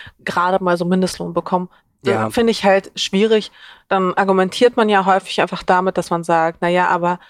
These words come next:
Speaker 1: der Manager trägt ja auch dann die Verantwortung, ähm, bei so einer Firma, die, wenn die dann irgendwie scheitert, dann ist er halt schuld.“ Ja, okay, aber dann sagt er sich halt trotzdem weiterhin die Million ein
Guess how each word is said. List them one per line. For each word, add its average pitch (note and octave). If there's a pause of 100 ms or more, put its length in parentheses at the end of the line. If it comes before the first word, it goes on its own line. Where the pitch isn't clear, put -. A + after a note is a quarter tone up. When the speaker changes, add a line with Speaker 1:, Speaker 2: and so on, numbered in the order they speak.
(220)
Speaker 1:
der F3+
Manager F#3
trägt -
ja E3+
auch E3+
dann F3 (100)
die G3
Verantwortung, B3 (400)
ähm, G3+
bei G#3+
so G#3+
einer G#3
Firma, A3+ (100)
die, G3 (400)
wenn G3
die G#3
dann G3+
irgendwie G3
scheitert, G#3+
dann G3
ist F3+
er F#3+
halt F#3+
schuld.“ A3+ (300)
Ja, G3
okay, -
aber F#3
dann F#3
sagt G3
er G3
sich F#3
halt F3
trotzdem F#3+
weiterhin F#3
die F3+
Million F3
ein G#3